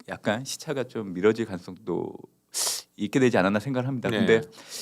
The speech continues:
Speaker 1: 이게 지금 이례적으로 나온 수치이기 때문에
Speaker 2: 음.
Speaker 1: 일단 십일월 달 소비자 물가
Speaker 2: 음.
Speaker 1: 수준도 다시 한번 확인을 해봐야
Speaker 2: 음.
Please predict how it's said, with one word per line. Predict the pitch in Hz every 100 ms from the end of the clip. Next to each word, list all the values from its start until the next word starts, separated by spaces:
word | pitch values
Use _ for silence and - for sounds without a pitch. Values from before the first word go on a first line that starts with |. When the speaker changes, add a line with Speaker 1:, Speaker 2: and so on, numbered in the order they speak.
| -
Speaker 1:
이게 | 113 127
지금 | 131 117 110 120 107
이례적으로 | 135 156 135
나온 | 98 95
수치이기 | 104 - - 135
때문에 | 120 98 92 117 120 92
Speaker 2:
음. | -
Speaker 1:
일단 | 101 110 107 104 - _ _
십일월 | - 196 131 110 -
달 | 107 92 80 -
소비자 | - 165 151
물가 | 95 - 104
Speaker 2:
음. |
Speaker 1:
수준도 | 101 87 117 107
다시 | 107 -
한번 | 104 95 101
확인을 | 123 131 117
해봐야 | 120 135 131 92 98
Speaker 2:
음. | 87